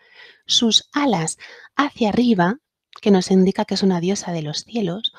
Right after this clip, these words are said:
porque tiene, Inanna tiene una doble, doble personalidad, ¿no? <laughs> Una doble caracterización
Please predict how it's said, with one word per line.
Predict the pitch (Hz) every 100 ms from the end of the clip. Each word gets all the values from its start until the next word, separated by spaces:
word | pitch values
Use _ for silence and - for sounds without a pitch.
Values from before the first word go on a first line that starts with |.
| - _ -
porque | 311 -
tiene, | - 247 240 240 -
Inanna | 226 220 240 254
tiene | 240 233 240
una | 240 196
doble, | 202 226 226 196 170 156 - - - - _ _ _ _ _
doble | 185 160 202 226
personalidad, | 208 214 185 180 180 226
¿no? | 190
<laughs> | 202 - - - - - - - -
Una | - 277 302
doble | 277 269
caracterización | 247 220 - 196 190 - 175 233 220 151